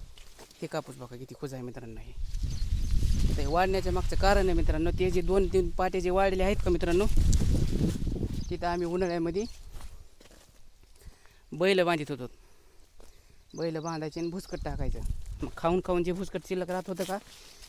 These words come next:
ते भुसकट पण त्या वावरात पडलेलं आहे. आणि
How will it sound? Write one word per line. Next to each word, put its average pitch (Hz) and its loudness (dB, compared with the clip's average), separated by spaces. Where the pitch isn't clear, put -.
ते 165 -2
भुसकट 165 -8
पण 165 -8
त्या 170 -2
वावरात 175 2
पडलेलं 170 -2
आहे. 208 -4
आणि 131 -8